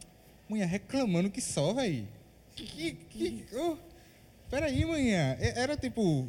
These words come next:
"Joga a sacola ali", aí eu não joguei naquela hora ali que ela falou. Ela já começava a reclamar e tal. E depois de um tempo, eu não sei se isso tem um,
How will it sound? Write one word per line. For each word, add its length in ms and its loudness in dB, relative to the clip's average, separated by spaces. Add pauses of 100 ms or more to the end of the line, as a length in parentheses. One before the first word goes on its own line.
"Joga 240 -2
a 20 -2
sacola 320 -2
ali", 320 0
aí 280 0 (320)
eu 80 -2
não 120 2
joguei 420 2
naquela 420 0
hora 220 4
ali 120 2
que 80 -4
ela 140 0
falou. 340 2
Ela 160 2
já 100 -2
começava 480 -6
a 20 -4
reclamar 520 -2
e 60 -2
tal. 340 2 (460)
E 80 -6
depois 440 2
de 80 2
um 100 4
tempo, 520 2
eu 40 0
não 80 0
sei 160 -6
se 120 -10
isso 300 0
tem 400 -2
um, 600 -6